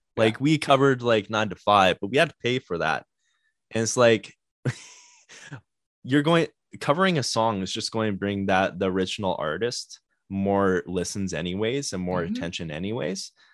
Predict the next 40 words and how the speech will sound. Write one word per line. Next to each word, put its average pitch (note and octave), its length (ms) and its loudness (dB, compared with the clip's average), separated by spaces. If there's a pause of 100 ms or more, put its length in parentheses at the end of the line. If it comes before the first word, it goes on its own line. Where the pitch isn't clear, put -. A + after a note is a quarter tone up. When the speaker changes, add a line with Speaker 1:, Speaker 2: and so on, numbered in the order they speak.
(140)
Speaker 2:
So A2+ 220 2
it's G#2 160 2
like, A2 280 6
I, A2 220 4
I G#2 180 2
don't G#2+ 380 -4
understand F#2+ 500 -4
the E2+ 40 -4
concept E2+ 600 -4
there. C#2+ 380 -2
Um, C2+ 340 -8 (840)
if A#2 120 2
someone D3 300 6
wanted C#3+ 260 6
to A#2 60 -12
cover A#2+ 300 2
our A#2 200 4
songs, F#2 440 -4
I G#2 140 4
would C3 180 2
be F#2 120 0
flattered. F#2+ 540 2
I F#2+ 120 2
wouldn't A#2 280 -6
be F#2 180 -2
Speaker 1:
Yeah. D#2+ 60 -4
Speaker 2:
angry D#2+ 380 -6
that E2+ 200 -6
they're, E2 320 -4
uh, C#2 260 -4 (280)
covering F2 340 -6
our C#2+ 120 -8
songs. F2+ 420 -8
I'd F#2+ 140 -4
be G#2 120 -4
like, G2+ 280 0
"Hell C3 240 4
yeah, D3 200 6
that G2 100 6
was G2+ 180 0